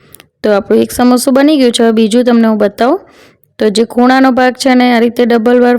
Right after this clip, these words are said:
ફોલ્ડ કરીને વચ્ચે કોનનો શેપ બની જાય, એની અંદર માવો ભરવાનો અને આ રીતે સમોસાને પલટાવી લેવાનો. તો જો પરફેક્ટ આપણે સમોસાનો શેપ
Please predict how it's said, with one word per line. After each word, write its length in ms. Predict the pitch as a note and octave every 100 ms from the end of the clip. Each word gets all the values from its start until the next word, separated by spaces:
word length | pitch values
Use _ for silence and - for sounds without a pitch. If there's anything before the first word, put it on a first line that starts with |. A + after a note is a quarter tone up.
| -
ફોલ્ડ 220 | C4 B3+ B3+
કરીને 340 | E4 E4+ A#3 G#3
વચ્ચે 280 | A3 G#3+ A#3 A#3
કોનનો 320 | A#3 A3+ A3+ A#3 -
શેપ 180 | B3+ A3+
બની 200 | C4 C#4+ B3
જાય, 140 | A3+ A3
એની 160 | A3
અંદર 180 | A3 A3 A3+
માવો 180 | A3+ C#4+ C4+
ભરવાનો 420 | B3 A#3+ B3 A4 - - - _ _ _ - A3+
અને 180 | A3 A3+
આ 60 | G#3
રીતે 220 | G#3 B3+ F4+ A4 -
સમોસાને 580 | A3+ G#3+ G3 G#3+ A3+ F#4 -
પલટાવી 440 | A#3 A3 G#3+ G#3 G#3
લેવાનો. 360 | G#3 A3+ C#4 B4+ - _ _ - _ _ -
તો 80 | G3 G3+
જો 80 | G3+ - _ -
પરફેક્ટ 460 | A#3 G#3 B3 B3 A#3+
આપણે 240 | - B3+ G#4 - _ - -
સમોસાનો 520 | A#3 A3 A3 - G#3+ G#3+
શેપ 180 | A#3 A3+